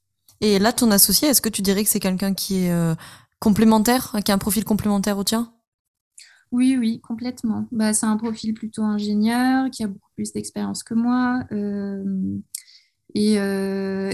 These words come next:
Speaker 2: et oui, qui est très complémentaire. Euh, ça, c'est pour moi indispensable, quoi.
Speaker 1: Hmm. Alors, j'ai une question, euh, qui est un peu plus, euh, large et qui concerne l'entrepreneuriat en général.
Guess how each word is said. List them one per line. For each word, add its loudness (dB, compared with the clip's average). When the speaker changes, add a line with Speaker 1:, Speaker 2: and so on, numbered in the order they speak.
Speaker 2:
et -4
oui, -4
qui -6
est -4
très -8
complémentaire. -6
Euh, -8
ça, -14
c'est -10
pour -8
moi 0
indispensable, -6
quoi. -18
Speaker 1:
Hmm. -2
Alors, 4
j'ai 6
une 8
question, 4
euh, 6
qui 2
est 6
un 6
peu -4
plus, 0
euh, 0
large 6
et -6
qui -10
concerne -2
l'entrepreneuriat 0
en 0
général. 2